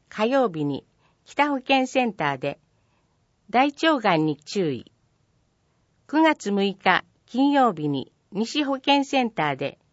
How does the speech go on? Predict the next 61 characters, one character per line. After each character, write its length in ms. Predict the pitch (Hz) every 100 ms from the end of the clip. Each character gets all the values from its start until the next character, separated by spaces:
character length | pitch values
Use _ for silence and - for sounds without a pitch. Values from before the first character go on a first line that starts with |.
| _ _ _ -
身 140 | 202
に 160 | 269 302
つ 140 | -
け 160 | - 269
よ 280 | 247 170 -
う 60 | 190
運 160 | 247
動 200 | 240 220
習 240 | 214 202 156
慣。 320 | - 120 110 _ _ _ _ _ _ _ _ _ _ _
二 160 | 233 311
十 260 | 302 247
四 180 | 175 165 165
日 240 | - 170 - _
火 140 | - 220
曜 260 | 277 285
日 160 | 180 151
に 240 | 151 143 _ _
中 380 | 208 285 262 240
保 80 | 196
健 260 | - 233
セ 200 | 233 240
ン 80 | 202
タ 160 | 175 143
ー 60 | 135
で、 180 | 143 - _ _ _ _
シ 360 | - - 269 294
ー 80 | 285
オ 100 | 269
ー 40 |
ピ 260 | 262 233 226
ー 40 |
デ 100 | 196
ィ 180 | 180 104
ー、 0 | _ _ _ -
慢 220 | 233 277
性 300 | - 262 247
閉 180 | 269 269
塞 180 | - 254
性 320 | - 233 214
肺 420 | - - 254 - -
疾 20 | -
患 200 | 202 160
を 80 |
知 120 | 160 -
っ 40 |
て 160 | - 220
い 60 |
ま 140 | 220 226
す 140 | -
か 180 | - 165 -
を 60 | 165
テ 220 | 208 208
ー 40 |
マ 120 | 170
に 120 | 165 170
開 200 | 160 143
催 240 | - 143
し 180 | - 123
ま 120 | 123
す。 220 | - -